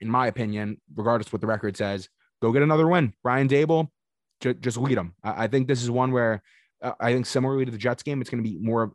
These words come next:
a, a grittier type game. This is not gonna be a high-flying scoring affair, but one that could easily be taken by the G-men. So that's, that's really all, all there is to say about New York football this week. We,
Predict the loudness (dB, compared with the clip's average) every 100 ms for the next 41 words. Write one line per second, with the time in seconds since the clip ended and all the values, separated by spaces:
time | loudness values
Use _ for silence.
0 | _ -6 -4 -6 -6 -2 0 2 4 4
1 | 2 -4 _ _ _ 2 2 2 -2 0
2 | 0 0 -2 -4 -4 -6 -4 -2 -2 -2
3 | -2 -2 -2 -2 -6 -8 -12 _ -14 -4
4 | 0 2 2 2 2 4 4 2 0 _
5 | _ -4 0 0 -4 -6 -4 0 2 2
6 | 0 0 -2 -8 _ -6 -4 -2 -4 -4
7 | -6 -6 -6 -10 _ _ -20 _ _ _
8 | _ _ _ _ _ _ _ _ _ _
9 | _ _ _ _ _ _ _ _ _ _
10 | _ _ _ -2 2 4 2 -2 -4 -4
11 | -2 0 2 2 4 4 2 0 -6 _
12 | _ 2 4 4 2 -2 -2 0 0 0
13 | -2 -2 -4 -4 -4 -6 -6 -6 -6 -8
14 | -2 0 0